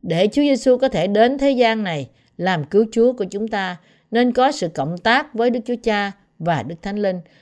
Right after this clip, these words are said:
hầu cho Chúa Giêsu có thể trở thành cứu Chúa. Tuy nhiên, một số người thấy rằng điều này khó có thể tin và đòi hỏi những bằng chứng để giải thích điều này. Họ nói rằng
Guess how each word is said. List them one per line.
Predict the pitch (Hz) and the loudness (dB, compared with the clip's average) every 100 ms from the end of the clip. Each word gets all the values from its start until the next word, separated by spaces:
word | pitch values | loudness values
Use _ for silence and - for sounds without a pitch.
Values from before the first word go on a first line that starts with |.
| _ | _
hầu | - 190 190 | -4 -2 2
cho | 233 | 2
Chúa | 226 | 4
Giêsu | 294 262 254 240 | 2 2 4 2
có | 254 | 2
thể | 208 196 | -2 -4
trở | - 135 202 | -2 -2 -2
thành | 208 160 131 | -4 -8 -8
cứu | - 190 202 | -6 -6 -2
Chúa. | 196 214 240 _ _ _ _ | 0 0 -2 _ _ _ _
Tuy | - 208 | 0 2
nhiên, | 202 202 190 - _ _ | 2 -2 -4 -12 _ _
một | 170 | -8
số | 165 269 | 2 4
người | 311 220 | 4 2
thấy | 170 214 | 2 0
rằng | 254 196 160 - _ - | 0 -2 -4 -10 _ -4
điều | 190 196 | 0 2
này | 196 185 | 2 -2
khó | 175 240 294 | 0 0 2
có | 302 | -2
thể | 302 170 | -2 -2
tin | 208 226 214 - _ _ | 4 4 4 -2 _ _
và | 180 185 | -2 0
đòi | 190 180 | 2 2
hỏi | 160 143 240 | 0 -2 -2
những | 220 226 | -2 -2
bằng | 165 147 | -4 -4
chứng | - 214 311 | 2 2 2
để | 269 | -4
giải | 170 147 151 | -6 -6 -8
thích | - 262 | -8 -8
điều | 160 143 | -8 -8
này. | 147 135 - _ _ _ _ | -10 -14 -18 _ _ _ _
Họ | 160 | -6
nói | 185 247 | 0 0
rằng | 247 151 | 0 -2